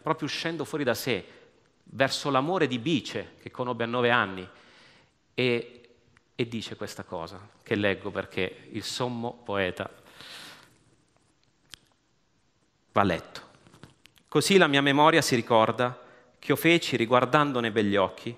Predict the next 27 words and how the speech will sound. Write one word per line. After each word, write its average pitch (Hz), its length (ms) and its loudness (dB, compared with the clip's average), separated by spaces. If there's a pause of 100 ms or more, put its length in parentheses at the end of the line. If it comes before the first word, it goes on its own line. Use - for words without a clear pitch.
(460)
onde 151 320 2
a 131 40 2
pigliarmi 104 640 0 (120)
fece - 260 -6
amor 104 360 -6 (220)
la 117 100 0
corda. - 480 -8 (1200)
Sentite 143 540 0
due 127 140 0
volte 117 360 0
la 95 100 -4
parola 101 640 -2 (320)
ricorda. 85 760 -8 (2250)
Il 147 280 6
ricordo 127 600 0
è 107 140 4
il 101 340 0
ritornare 131 640 -2
al 120 140 -2
cuore. 90 480 -6 (680)
Fare 151 240 0
un 156 100 0
viaggio 135 340 2
non 139 160 0
è 139 400 0
un 113 160 -10
sentire 117 880 -6